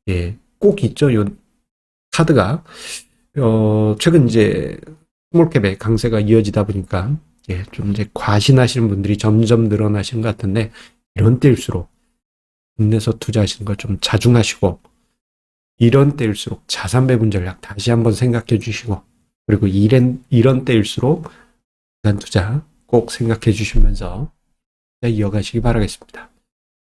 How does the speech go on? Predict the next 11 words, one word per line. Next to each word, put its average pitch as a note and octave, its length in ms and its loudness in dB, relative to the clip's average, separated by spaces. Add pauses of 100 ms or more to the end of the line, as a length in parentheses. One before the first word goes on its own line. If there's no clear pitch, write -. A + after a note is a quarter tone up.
(160)
자, F#2 360 -2 (300)
아시겠죠? - 500 -2 (260)
음. D#2+ 300 -4 (480)
예, - 80 -18 (220)
여러분들, G2+ 480 -2 (720)
오늘 A#2 240 6
내용 G#2 340 0 (840)
정말 A2+ 260 0
무릎을 G#2 400 -2
쾅 - 360 4
치면서 A2 600 -12